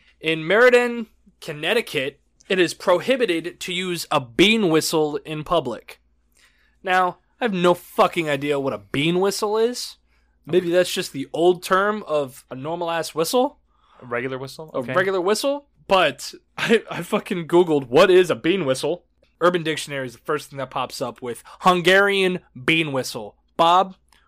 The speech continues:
Speaker 1: what do you think a Hungarian bean whistle is?
Speaker 2: Oh my god. So, okay, so Urban Dictionary,
Speaker 1: <laughs>
Speaker 2: a majority of Urban Dictionary is
Speaker 1: It's slang terms.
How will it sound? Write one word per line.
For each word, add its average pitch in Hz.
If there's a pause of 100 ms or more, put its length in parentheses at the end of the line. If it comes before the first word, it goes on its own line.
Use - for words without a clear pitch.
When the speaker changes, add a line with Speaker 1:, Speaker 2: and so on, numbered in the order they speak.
(100)
Speaker 1:
what 170
do 202
you 202
think 185
a 151
Hungarian 165
bean 156
whistle 123
is? 117 (200)
Speaker 2:
Oh 180
my 143
god. 135 (180)
So, 156 (320)
okay, 160
so 156
Urban 190
Dictionary, 139 (500)
Speaker 1:
<laughs> -
Speaker 2:
a 370
majority 160
of 143
Urban 143
Dictionary 127
is 113 (180)
Speaker 1:
It's 175
slang 214
terms. 139